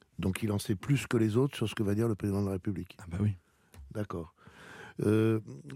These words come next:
Speaker 1: le président de la République, il va s'exprimer, on y reviendra, euh, plus tard dans l'émission, mais sur le grand débat lui-même, euh,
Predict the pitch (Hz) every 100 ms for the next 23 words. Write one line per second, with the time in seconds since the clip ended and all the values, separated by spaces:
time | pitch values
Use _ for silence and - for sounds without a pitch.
0 | 135 123 123 127 123 123 120 117 110 123
1 | 123 127 120 110 135 180 135 107 - 101
2 | - 107 110 123 110 101 101 101 104 101
3 | 98 95 90 98 110 104 104 113 127 180
4 | 165 - - - - - 123 117 - 180
5 | 160 135 127 123 151 131 123 147 127 120
6 | 110 113 101 92 82 - - - - -
7 | 104 104 101 98 95 90